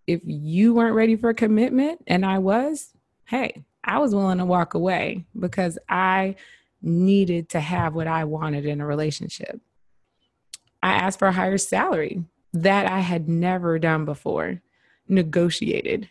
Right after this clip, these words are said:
Yes, I knew my worth, and if they didn't, then they couldn't have me.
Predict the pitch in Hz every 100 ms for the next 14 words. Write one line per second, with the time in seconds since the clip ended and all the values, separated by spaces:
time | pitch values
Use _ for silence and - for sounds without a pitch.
0 | _ 180 220 196 - - - _ _ 185
1 | 226 233 247 240 226 226 196 240 220 -
2 | _ - 170 165 156 190 196 170 170 254
3 | 339 _ _ _ _ _ _ 175 175 185
4 | 185 190 - 220 220 233 311 202 147 69
5 | 180